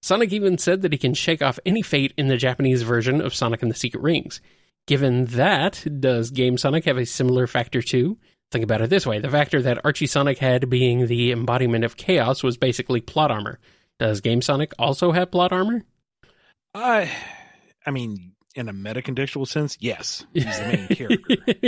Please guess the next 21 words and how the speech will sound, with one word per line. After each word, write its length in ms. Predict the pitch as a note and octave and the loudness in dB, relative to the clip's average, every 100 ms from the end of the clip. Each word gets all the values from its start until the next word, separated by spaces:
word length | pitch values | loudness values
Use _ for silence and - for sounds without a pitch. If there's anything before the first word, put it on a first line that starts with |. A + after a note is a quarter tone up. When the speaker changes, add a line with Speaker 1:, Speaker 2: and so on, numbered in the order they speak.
| F3+ | 0
Speaker 1:
His 180 | A3+ E3+ | 0 2
name 280 | F#3 F#3 D#3 | 4 4 4
is 120 | D3+ | 2
on 120 | D3+ | 2
the 80 | C3 | 2
Speaker 2:
No. 60 | C3 | 2
Speaker 1:
franchise, 520 | C#3+ B2+ C3+ B2+ C#3+ | 2 2 2 2 0
and 240 | D3 C#3+ | -2 -4
they're 60 | D3+ | -4
probably 320 | G#3 F3+ E3+ | -2 2 2
not 240 | D3+ D#3 | 4 2
going 220 | C#3 D3 B2+ | 2 0 0
to 40 | |
kill 220 | C3 B2+ | 0 0
him 80 | B2 | 2
off, 240 | A#2+ A#2+ | 0 -2
at 80 | - | 0
least 220 | G#3 G3+ | 0 2
not 180 | F3+ D3+ | 2 2
permanently. 560 | D3+ D3+ A#2 - A2+ - _ _ _ - | 0 0 -2 -4 -8 -10 _ _ _ -4
Speaker 2:
Yeah, 320 | D3 A2+ - | -2 -2 -6